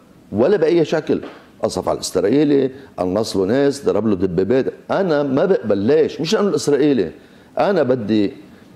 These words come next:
الحكومة اللبنانية تاخذ القرار، الجيش اللبناني ينفذ وقت اللي لازم ينفذ، وبأكد لك إنه الجيش اللبناني، وأنا نزلت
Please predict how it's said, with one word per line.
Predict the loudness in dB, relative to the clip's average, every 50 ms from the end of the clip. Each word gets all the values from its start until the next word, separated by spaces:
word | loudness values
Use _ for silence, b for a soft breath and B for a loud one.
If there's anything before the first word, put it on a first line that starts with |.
| B -4 -2
الحكومة | -2 -2 -2 -4 -2 0 0 2 2 2
اللبنانية | 2 0 0 0 0 0 2 2 0 0
تاخذ | 0 -2 -2 -2 -4 -6
القرار، | -6 -4 -2 -2 0 0 0 -2 -6 -12 -18 B B B B B -6
الجيش | -6 -2 0 2 2 2 2 0 0 0
اللبناني | 2 2 2 0 0 0 0 0 0 0 0 0 -2 -2 -6 -6 -4
ينفذ | -2 -2 0 -2 -2 -2 -2 -2 -2 -2 -2 -4 -8 -14 B B B B
وقت | -2 0 0 0 0 -2
اللي | 0 0 0 0
لازم | 2 0 0 0 0 -2 -2
ينفذ، | -2 -4 -4 -4 -4 -4 -4 -4 -6 -10 B B B B B
وبأكد | -2 0 0 0 0 0 0 0 2 2
لك | 0 0 0 0 -2
إنه | -2 -2 0
الجيش | 0 0 0 -2 -2 -2 -4
اللبناني، | -4 -4 -2 -2 -2 -2
وأنا | -2 -2 0
نزلت | 0 0 0 0 -2